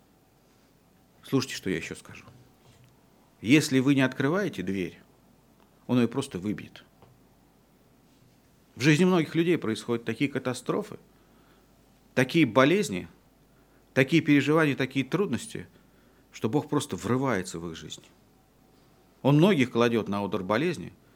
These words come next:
чтобы они, лежа на спине, в конце концов посмотрели на небо. Будьте уверены,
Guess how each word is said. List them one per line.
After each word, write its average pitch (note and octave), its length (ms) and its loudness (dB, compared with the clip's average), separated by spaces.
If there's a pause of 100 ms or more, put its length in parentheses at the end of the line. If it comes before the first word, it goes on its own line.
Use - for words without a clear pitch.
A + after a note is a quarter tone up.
(120)
чтобы G#2 200 -4
они, B2 120 2
лежа B2+ 240 0
на A2+ 60 -2
спине, A#2 260 -4
в C#3 80 -16
конце A2 260 -6
концов A#2 460 -2 (840)
посмотрели A#2 520 -2
на G2+ 120 -4
небо. G2 260 -6 (3250)
Будьте D#3+ 280 2
уверены, C3+ 440 2